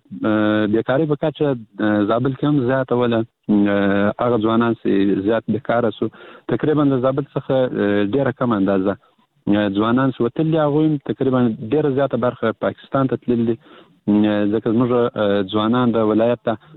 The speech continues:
پخوا هم، مخکې تر دې هم په، په پاکستان ته تلل.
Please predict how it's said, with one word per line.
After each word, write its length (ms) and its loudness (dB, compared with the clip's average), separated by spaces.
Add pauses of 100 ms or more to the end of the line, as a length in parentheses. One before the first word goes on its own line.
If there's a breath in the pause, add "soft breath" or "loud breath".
پخوا 340 -2
هم، 340 2
مخکې 280 -4
تر 60 -2
دې 120 -2
هم 400 0
په، 100 -4
په 420 0
پاکستان 400 -4
ته 100 -4
تلل. 300 0